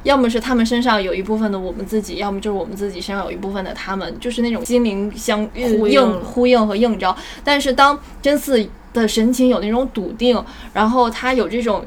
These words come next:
Speaker 1: 有一些英雄的行为的时候，你就忽然，我会质问我自己：我不能像他一样了。
Speaker 2: 嗯。
Speaker 1: 我能不能像他一样呢？
Speaker 2: 嗯。
Speaker 1: 嗯，就是那种感觉，虽然他是一句简单的对白，然后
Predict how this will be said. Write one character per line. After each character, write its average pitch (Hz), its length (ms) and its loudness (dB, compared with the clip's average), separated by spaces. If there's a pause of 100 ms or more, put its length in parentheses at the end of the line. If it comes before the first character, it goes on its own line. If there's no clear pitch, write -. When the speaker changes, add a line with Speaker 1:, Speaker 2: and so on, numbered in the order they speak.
Speaker 1:
有 202 140 0
一 202 40 0
些 247 140 0
英 269 220 -2
雄 247 100 2
的 240 140 2
行 208 180 -2
为 226 140 0
的 226 140 0
时 220 120 -2
候， 208 160 0
你 190 80 -6
就 202 140 -2
忽 247 160 -4
然， 214 280 2 (200)
我 196 100 -4
会 233 180 4 (120)
质 320 160 2
问 226 180 4
我 180 80 -2
自 202 220 -4
己： 190 140 -4
我 175 280 -4
不 208 120 0
能 214 120 2
像 214 160 -6
他 185 200 -10
一 185 100 -10
样 180 240 -10
了。 - 160 -12 (100)
Speaker 2:
嗯。 190 480 -4
Speaker 1:
我 202 120 -2
能 202 120 2
不 254 80 4
能 226 140 2
像 202 160 -6
他 180 140 -8
一 180 100 -10
样 185 300 -6
呢？ 180 160 -8
Speaker 2:
嗯。 196 420 -6
Speaker 1:
嗯， 190 260 -4 (200)
就 254 100 -4
是 254 120 2
那 294 120 2
种 233 180 2
感 190 240 -2
觉， 190 320 -2 (440)
虽 294 160 2
然 302 120 2
他 294 160 -2 (200)
是 - 180 -4
一 220 220 -2
句 254 180 -2
简 196 220 -4
单 196 160 0
的 240 120 0
对 220 220 0
白， 185 300 -2
然 190 120 2
后 226 160 0